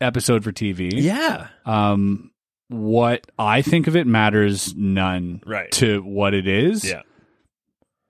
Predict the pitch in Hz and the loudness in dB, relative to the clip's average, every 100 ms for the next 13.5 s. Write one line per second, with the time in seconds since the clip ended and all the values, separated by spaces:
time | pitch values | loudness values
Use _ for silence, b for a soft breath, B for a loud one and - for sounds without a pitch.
0 | _ _ - 104 92 - 104 104 107 104 | _ _ -8 -2 -2 -4 -6 0 2 2
1 | 101 101 95 87 B B _ _ - 127 | 0 -2 -2 -6 B B _ _ -2 2
2 | 127 117 107 95 80 98 95 92 87 - | 4 4 0 -2 -4 -6 -6 -8 -12 -14
3 | _ _ B B B 151 156 156 139 123 | _ _ B B B -2 2 2 0 0
4 | 123 117 95 123 104 101 120 113 117 113 | -2 -2 -2 0 2 0 -2 -2 0 0
5 | 113 107 113 117 117 104 107 101 92 95 | 0 0 0 2 2 2 0 -2 -4 -4
6 | 92 107 104 113 113 92 104 110 101 92 | -6 -4 0 2 2 2 -2 0 -2 0
7 | 98 101 98 92 - 90 90 90 90 95 | -2 -2 -2 -6 -6 -6 -4 -4 -2 -2
8 | 92 101 98 104 - 107 104 95 95 95 | -2 -4 -6 -8 -8 -4 -2 -2 -4 -4
9 | 98 92 98 - 107 170 165 123 135 151 | -2 -2 -4 -2 0 2 2 2 2 -2
10 | - 104 107 - 92 85 95 127 151 - | -2 -4 -4 -6 -6 -4 -2 -2 -2 -6
11 | 92 98 95 - 95 87 82 85 87 90 | -4 -4 -4 -2 -2 -2 -8 -10 -12 -12
12 | 90 - - 87 101 92 - 82 - - | -12 -12 -8 -2 0 0 -4 -10 -10 -6
13 | 98 98 - 101 | -4 -4 -4 -8